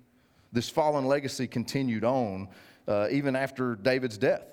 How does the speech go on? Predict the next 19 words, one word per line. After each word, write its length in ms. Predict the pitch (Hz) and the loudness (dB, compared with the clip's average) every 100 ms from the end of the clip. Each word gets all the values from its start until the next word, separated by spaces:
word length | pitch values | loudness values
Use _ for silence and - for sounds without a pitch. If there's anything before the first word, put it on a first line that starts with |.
| - | -6
His 180 | 113 110 | -4 -2
son 220 | 131 123 | -2 -2
Solomon 480 | - 127 131 131 123 | 0 2 2 0 -2
took 260 | - 127 | -2 0
over 200 | 135 127 | 0 0
as 100 | 120 | -2
king. 380 | - 160 175 180 170 - - - - | -2 -2 -2 -4 -8 -16 -16 -18 -2
During 260 | 123 147 127 | 0 2 2
his 220 | 147 120 | -2 0
reign, 540 | 127 139 139 139 127 - - - | 0 2 0 -2 -4 -10 -10 -2
uh, 140 | 104 | -2
he 160 | 92 127 | 0 2
had 200 | 123 113 | 2 2
relations 640 | 117 123 143 - 143 120 | 2 2 0 -2 -2 -2
with 120 | 120 | 2
over 220 | 120 113 | 2 2
one 280 | 110 120 143 | 0 0 -2
thousand 640 | 127 135 139 139 117 120 110 | 0 0 2 0 0 0 0
women. 400 | 139 175 190 | 0 0 -2